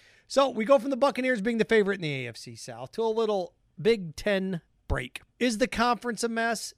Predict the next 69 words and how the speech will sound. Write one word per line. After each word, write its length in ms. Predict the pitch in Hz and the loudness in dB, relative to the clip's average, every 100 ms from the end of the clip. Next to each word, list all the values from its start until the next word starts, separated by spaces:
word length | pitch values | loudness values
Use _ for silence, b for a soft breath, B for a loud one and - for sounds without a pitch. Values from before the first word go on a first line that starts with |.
| _ | _
Yes, 500 | - 180 233 180 - | -8 0 0 0 -6
the 140 | - 160 | -6 -8
conference 460 | - 190 175 170 | -4 -6 -6 -10
is 100 | 170 | -8
a 60 | 156 | -8
mess. 420 | 151 113 - - _ _ - | -8 -10 -12 -18 _ _ -4
Why? 380 | 170 214 226 262 | 0 2 0 -2
Look 240 | 254 262 | -4 -4
at 60 | 392 | -4
it 60 | 339 | -4
like 180 | 247 | -2
a 40 | 214 | -2
remodel 720 | 165 190 226 202 185 190 190 | -2 -2 -2 0 0 2 2
or 140 | 165 | 2
a 40 | 151 | 0
rebuild 460 | 151 180 170 165 | -2 0 0 0
of 80 | 147 | 0
a 80 | 147 | 0
house. 380 | 147 135 127 - | -2 -4 -8 -10
It's 160 | 175 - | -10 -6
ugly 280 | - 247 226 | -2 0 0
before 340 | 185 165 180 165 | -2 -2 -2 -2
it's 120 | - | -4
pretty. 420 | - 170 131 120 b b 277 | -4 -2 -2 -6 b b -6
Ever 160 | 262 | -6
paint 320 | - 208 214 | -2 -4 -2
something, 300 | 180 208 208 | -6 -6 -6
tear 240 | 170 214 214 | -4 -2 -2
it 80 | 202 | -2
down, 220 | 208 190 | -4 -4
strip 320 | - 214 214 | -4 -4 -2
the 80 | 202 | -4
walls? 340 | 185 196 202 b b - | 0 0 -2 b b -10
Ever 180 | 311 220 | -6 0
have 220 | 233 202 | 0 0
this, 220 | 214 214 | -2 -4
and 100 | 175 | -4
I've 160 | 165 175 | -4 -2
done 140 | 156 | -4
this, 160 | 160 185 | -4 -6
I'm 100 | 165 | -4
sure 160 | 196 | -4
you 140 | 180 180 | 0 0
have 140 | 180 | 0
as 80 | 156 | -2
well, 260 | 175 180 b b b | -2 -2 b b b
where 220 | 202 202 | 0 2
you're 180 | 190 196 | 2 0
repainting 560 | 190 214 196 214 214 | -2 -4 -4 -4 -4
a 40 | 202 | -6
wall 500 | 170 165 190 196 202 | -4 0 2 2 0
and 80 | 190 | -2
there's 120 | 170 | -4
a 60 | |
bunch 240 | 165 190 190 | -4 -4 -4
of 80 | 170 | -6
nails 420 | 170 196 202 175 | -6 -4 -4 -4
in 100 | 196 | -4
it. 120 | 202 | -4
You 60 | 196 | -6
gotta 100 | 190 | -4
take 200 | 196 185 | -6 -6
the 80 | |
nails 320 | 180 185 196 185 | -6 -4 -4 -4
out 140 | 202 | -6
and 80 | 202 | -8
the 60 | |
screws 360 | 160 - 190 180 | -12 -4 -4 -2
out, 280 | 190 190 | 0 -2